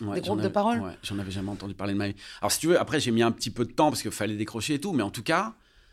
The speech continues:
Speaker 1: ça a vraiment, ça a bouleversé mon existence, tu vois. Je suis rentré une heure et demie dans une réunion, j'en suis ressorti, ma planète, elle avait changé d'axe, quoi.
Speaker 2: C'est incroyable.
Speaker 1: J'ai, euh, j'ai été électrocuté, vraiment, d'une, euh, foudroyé, quoi.
Speaker 2: Foudroyé, euh,
Speaker 1: Ouais.
Speaker 2: par la bonne foudre.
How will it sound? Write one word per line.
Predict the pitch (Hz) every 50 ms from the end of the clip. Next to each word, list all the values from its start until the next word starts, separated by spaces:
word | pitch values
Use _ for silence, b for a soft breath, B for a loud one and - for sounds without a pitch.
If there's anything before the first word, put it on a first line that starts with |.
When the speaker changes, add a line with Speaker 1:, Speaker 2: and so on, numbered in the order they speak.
| b b _
Speaker 1:
ça | - - - 92
a | 95
vraiment, | 87 95 123 151 180
ça | 190 - - 87 92
a |
bouleversé | 101 104 117 170 208 196 180 175 180 170 - - 185
mon | 175 160 147
existence, | 135 139 165 175 - - 170 139 127 -
tu | - -
vois. | 117 123
Je | - -
suis | - 90
rentré | 92 101 95 - - 135 - -
une | 143 160 170 165
heure | 151 151
et | 147
demie | 156 156
dans | 147 120
une | 101 117 113
réunion, | 107 113 120 143 170 175
j'en | 131 104
suis | - - -
ressorti, | 101 - - - 151 - - - - 175 190 226 -
ma | 120 113 104
planète, | - 110 113 113 123 151 170 - -
elle | 104 104
avait | 98 98 101
changé | - - 156 151 151 156 139
d'axe, | 131 117 - - -
quoi. | - 101 - - - b b b b b b b b b b b b b b b b - - - -
Speaker 2:
C'est | - 160
incroyable. | 147 143 131 160 156 147 139 110
Speaker 1:
J'ai, |
euh, | 107 101 101 101
j'ai | 92 85 110
été | 98 - - 127
électrocuté, | 135 143 143 - - 151 - - 127 - - 110 104
vraiment, | 92 92 95 107 110
d'une, | 107 101 92 95
euh, | 87 78 - 82 - - - - - - b b b b b - - - - -
foudroyé, | - - - - - 104 110 107 104 98 92
quoi. | 95 - - - -
Speaker 2:
Foudroyé, | - - 165 151 151 143 147 143 139 156 160 160
euh, | 147 - 101 98 -
Speaker 1:
Ouais. | - - - - -
Speaker 2:
par | - 139
la | 147 147
bonne | 147 160 160
foudre. | 127 - 156 147 147 120 -